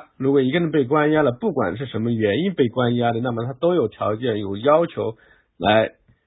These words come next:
有权利来要求保释出来。那么这个条-，呃，这个基本的概念是来自于无罪推-，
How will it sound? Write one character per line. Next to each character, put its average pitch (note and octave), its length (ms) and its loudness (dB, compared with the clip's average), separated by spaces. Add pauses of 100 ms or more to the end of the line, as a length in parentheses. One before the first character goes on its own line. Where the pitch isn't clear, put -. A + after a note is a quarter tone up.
(160)
有 B2 120 2
权 A#2+ 260 6
利 F3 120 0
来 B2+ 120 2
要 D3 320 2
求 A#2+ 200 -2
保 G#2 300 0
释 A2+ 200 -6
出 A2 180 -6
来。 F2+ 260 -2 (520)
那 A#2 80 -2
么 A#2 80 -2 (140)
这 - 100 4
个 B2+ 140 0
条-， - 200 -2 (460)
呃， B2+ 220 0
这 E3+ 100 0
个 C3 160 2
基 F3+ 240 -4
本 C3+ 180 0
的 A2 140 0
概 D3+ 300 4
念 B2+ 200 -2
是 A#2+ 140 -10
来 A2+ 240 2
自 C3 100 -14
于 A#2 120 0
无 G#2+ 320 -6
罪 D3+ 240 0
推-， B2+ 360 -4